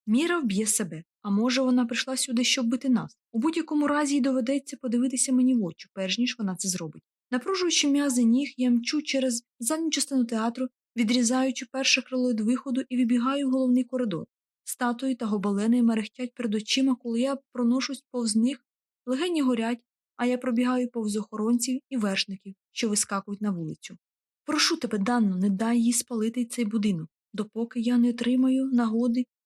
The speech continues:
напоумити її". Пробігаю повз Еметерію, який наказує прямувати до великої зали. Відтак ледь не падаю, завертаючись до фоє і не наважуючись сповільнити темп, хоча серце шалено калатає, протестуючи проти висоти.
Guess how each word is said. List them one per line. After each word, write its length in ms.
напоумити 580
її". 280
Пробігаю 480
повз 360
Еметерію, 540
який 320
наказує 520
прямувати 560
до 120
великої 360
зали. 320
Відтак 480
ледь 200
не 120
падаю, 500
завертаючись 960
до 120
фоє 480
і 100
не 100
наважуючись 580
сповільнити 680
темп, 280
хоча 180
серце 420
шалено 380
калатає, 540
протестуючи 760
проти 320
висоти. 440